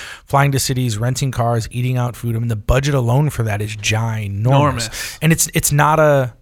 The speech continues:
Speaker 1: it's not a gig that we're even gonna do again. Like, it just doesn't exist anymore. And so I think that you've got to really think about making the money work. And that's why I don't, I don't blame sites like Food Beast for having an editorial side and having an advertising side. And I don't think you guys blur the lines that,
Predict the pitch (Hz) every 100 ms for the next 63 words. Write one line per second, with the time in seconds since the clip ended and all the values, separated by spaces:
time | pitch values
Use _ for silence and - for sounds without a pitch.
0 | _ - 143 175 170 135 151 147 131 143
1 | 139 135 127 123 98 165 269 82 - 76
2 | - 120 151 175 - 143 143 135 110 135
3 | 147 - 80 90 82 82 - - - 160
4 | 143 143 170 156 131 139 123 120 123 127
5 | - _ 123 117 110 127 147 135 117 -
6 | 131 120 113 110 110 110 104 _ 123 131
7 | 127 123 117 113 107 107 101 98 98 107
8 | 92 - - - - 147 170 180 143 -
9 | 151 156 143 - _ - 180 139 131 156
10 | 135 123 120 - 185 151 131 - 123 117
11 | - 135 131 123 117 - 120 120 123 117
12 | 107 120 117 104 113 123 117 113 113 110
13 | 110 110 110 110 110 - - - - 156
14 | 151 139 143 135 131 127 - - 113 113
15 | 120 127 117 117 117 131 120 104 107 101